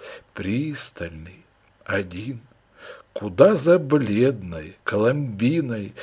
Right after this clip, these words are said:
бежал звенящий арлекин,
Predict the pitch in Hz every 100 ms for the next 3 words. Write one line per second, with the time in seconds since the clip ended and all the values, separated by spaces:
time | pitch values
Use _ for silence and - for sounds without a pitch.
0 | - - - 78 123 139 123 151 135 -
1 | 73 78 123 143 147 160 139 - - 101
2 | 113 - - 123 143 113 104 143 - 147
3 | 156